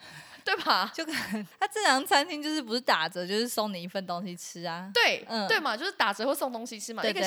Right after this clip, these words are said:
Speaker 1: 小的
Speaker 2: 对。
Speaker 1: cheesecake 什么也好。
Speaker 2: 对，对，对。
Speaker 1: 他跟我说：“哦，没有欸。”然后我想，
Speaker 2: 那你问什么问？
Speaker 1: what the-，
Speaker 2: 什么意思？
Speaker 1: <laughs> 对，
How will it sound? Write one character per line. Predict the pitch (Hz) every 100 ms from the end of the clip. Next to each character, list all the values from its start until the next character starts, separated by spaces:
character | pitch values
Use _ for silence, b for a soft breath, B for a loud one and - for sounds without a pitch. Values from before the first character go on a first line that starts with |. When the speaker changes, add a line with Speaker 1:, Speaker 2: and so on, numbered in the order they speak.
| 185
Speaker 1:
小 | 165
的 | 151
Speaker 2:
对。 | 180
Speaker 1:
cheesecake | - 240 247 320 208 185
什 | 175
么 | 165
也 | 160 156
好。 | 226
Speaker 2:
对， | 208
对， | 196 190
对。 | 175 160
Speaker 1:
他 |
跟 | - 302
我 | 214
说 | 240 226 226 -
：“哦， | 277 202 - -
没 | 185 190
有 | 175 -
欸。” | - - b -
然 | -
后 |
我 | 539 554 330
想， | 330
Speaker 2:
那 |
你 | 480 427 403
问 | 285 269
什 | 294
么 | 262
问？ | 294 320 240 233
Speaker 1:
what |
the-， | 254 311 571 -
Speaker 2:
什 | 392
么 | 262
意 | 403
思？ | - 415 427 - 240 214 403
Speaker 1:
<laughs> | 539 539 -
对， | 392